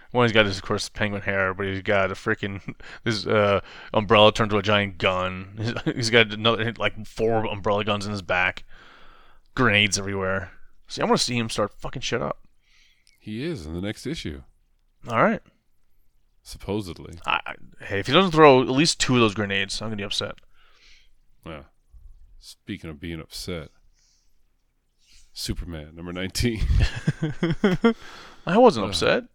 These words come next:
Speaker 1: I
Speaker 2: I
Speaker 1: liked
Speaker 2: was
Speaker 1: it.
Speaker 2: ups-, oh, God. You know what upset me? The cover.
Speaker 1: Oh, <laughs> 'cause he throws away, <laughs> he throws away the, uh, Clark costume that he wears.
Speaker 2: No, no.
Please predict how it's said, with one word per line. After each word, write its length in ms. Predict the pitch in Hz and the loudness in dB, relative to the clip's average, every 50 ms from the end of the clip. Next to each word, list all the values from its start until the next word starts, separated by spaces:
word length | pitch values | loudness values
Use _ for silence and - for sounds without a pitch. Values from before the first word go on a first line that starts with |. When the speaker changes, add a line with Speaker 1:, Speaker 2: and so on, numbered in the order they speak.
| _ _ - | _ _ -8
Speaker 1:
I 60 | - | -4
Speaker 2:
I 20 | - | -2
Speaker 1:
liked 160 | 262 294 302 | 0 0 0
Speaker 2:
was 100 | 285 110 | -2 -2
Speaker 1:
it. 40 | 98 | -4
Speaker 2:
ups-, 340 | 101 - - - - - - _ _ - | -6 -6 -8 -8 -8 -12 -14 _ _ -10
oh, 200 | 131 117 101 87 - - | -8 -8 -8 -8 -12 -12
God. 340 | - 117 98 95 87 92 107 | -8 -6 -6 -6 -6 -6 -6
You 60 | 110 | -6
know 80 | 113 | -4
what 40 | 107 | -4
upset 320 | 104 - - - 113 - 113 | -6 -6 -4 -4 -4 -2 -2
me? 140 | 123 127 | -4 -6
The 100 | 127 107 | -6 -8
cover. 440 | 92 - - 107 95 78 80 76 71 _ _ _ _ _ _ _ _ _ _ _ _ _ _ _ _ - | -12 -6 -4 -4 -4 -4 -6 -10 -10 _ _ _ _ _ _ _ _ _ _ _ _ _ _ _ _ 6
Speaker 1:
Oh, 160 | 110 107 110 | 10 10 10
<laughs> 60 | 104 - - | 10 6 -2
'cause 120 | 131 - 107 | -2 0 0
he 80 | 117 | 0
throws 320 | - - 120 117 117 113 107 | 0 4 6 6 6 6 6
away, 120 | 113 110 - | 2 2 8
<laughs> 20 | - | 8
he 1120 | 208 202 - - 240 - - - - - - - - - - - - - - - - - 156 | 8 10 12 12 10 10 10 -4 -12 -10 -10 -12 -12 -12 -14 -16 -16 -16 -18 -18 -16 -14 0
throws 260 | - 147 135 123 120 | 4 6 6 6 6
away 220 | 120 117 110 110 107 | 6 6 6 6 4
the, 200 | 104 104 104 104 | 4 2 4 2
uh, 120 | 101 98 - - - - - - - - - - - - - - - - - - - - | 2 2 -2 -8 -18 -20 -20 -20 -20 -20 -20 -20 -20 -20 -20 -20 -20 -20 -20 -18 -14 -12
Clark 280 | - - - 110 110 - | -4 4 6 6 6 8
costume 400 | - 107 107 107 - 113 117 117 - - | 6 4 4 4 2 -2 -4 -4 -4 -6
that 60 | - 104 | -4 -4
he 60 | 104 | -2
wears. 300 | 98 104 101 110 - 156 | 0 2 4 4 4 4
Speaker 2:
No, 160 | 151 160 156 143 123 113 - - - - _ - - | 2 0 -2 -4 -8 -14 -16 -20 -20 -20 _ -12 -6
no. 320 | 147 139 135 131 127 120 | -4 -4 -4 -4 -4 -6